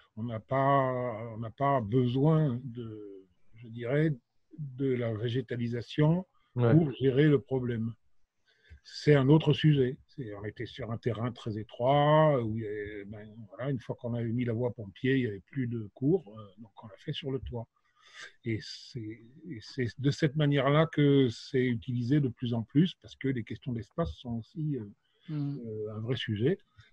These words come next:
Speaker 1: Il y a aussi l'intérêt de, du déphasage des orages, qui est aussi un vrai sujet. Ça, c'est très intéressant. Mais là aussi, il faut beaucoup de,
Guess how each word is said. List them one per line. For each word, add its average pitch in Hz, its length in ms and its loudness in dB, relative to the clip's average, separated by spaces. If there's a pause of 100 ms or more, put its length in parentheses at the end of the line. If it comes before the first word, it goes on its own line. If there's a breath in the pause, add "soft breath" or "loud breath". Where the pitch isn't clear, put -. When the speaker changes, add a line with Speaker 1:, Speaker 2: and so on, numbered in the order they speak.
(180)
Speaker 1:
Il 113 60 -4
y 127 40 2
a 127 80 0
aussi 139 600 2
l'intérêt 139 680 6
de, 127 480 6
du 123 160 0
déphasage 135 640 2
des 117 200 0
orages, 135 460 0
qui 131 100 0
est 127 60 2
aussi 127 340 -4
un 123 80 -4
vrai 113 100 -6
sujet. 117 360 -2
Ça, - 120 -6
c'est 117 160 -10
très 117 220 -10
intéressant. 117 600 -8 (200)
Mais 131 100 4
là 127 140 4
aussi, 120 260 -2
il 139 40 2
faut 131 180 -6
beaucoup 123 320 -8
de, 117 280 -8